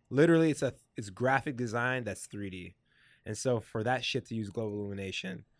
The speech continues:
it's like, come on, bro. Like, you could have lit it and textured it right and could have saved me hours. Anyway, so that's, that's what's been going on.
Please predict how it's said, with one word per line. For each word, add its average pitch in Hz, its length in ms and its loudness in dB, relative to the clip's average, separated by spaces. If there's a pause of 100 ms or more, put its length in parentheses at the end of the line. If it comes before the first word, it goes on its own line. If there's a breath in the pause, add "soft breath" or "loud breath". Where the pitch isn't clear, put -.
(200)
it's - 140 -12
like, - 160 -16
come 120 160 -8
on, 90 180 -8
bro. 98 280 -4
Like, 95 180 -8
you 110 80 -12
could 117 140 -6
have 90 100 -8
lit 110 200 -4
it 113 220 -4 (560)
and 185 100 -10
textured 117 360 -8
it 110 100 -2
right 107 340 -2
and 92 340 -14 (200)
could - 120 -14
have 98 60 -8
saved 101 300 -8
me 98 140 -8 (100)
hours. 202 640 -8 (160)
Anyway, 170 360 8 (800 loud breath)
so 254 840 12 (800 loud breath)
that's, - 340 -6
that's 139 200 -4
what's 135 140 -8
been 127 120 -6
going 104 200 -4
on. 90 140 -12